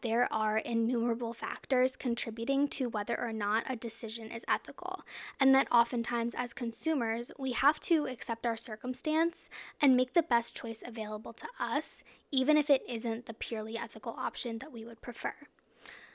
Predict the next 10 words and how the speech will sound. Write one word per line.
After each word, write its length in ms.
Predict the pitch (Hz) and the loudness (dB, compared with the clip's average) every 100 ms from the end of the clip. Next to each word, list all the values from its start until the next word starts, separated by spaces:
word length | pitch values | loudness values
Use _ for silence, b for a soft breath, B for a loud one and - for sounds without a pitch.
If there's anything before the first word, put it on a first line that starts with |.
| B B - | B B 6
But 260 | 254 247 - | 8 6 0
we 500 | 233 226 294 254 233 - | 2 8 8 8 4 2
aren't 300 | 226 220 233 | -2 -2 -4
in 100 | 226 | -4
charge 300 | - 220 214 | -4 -4 -6
of 80 | |
ethical 340 | 294 - - 220 | -10 -10 -8 -8
standards 520 | - 233 233 269 247 | -8 -8 -8 -10 -10
in 120 | 240 | -4
business. 680 | 226 349 339 220 220 226 - | 4 6 4 -2 -6 -6 -10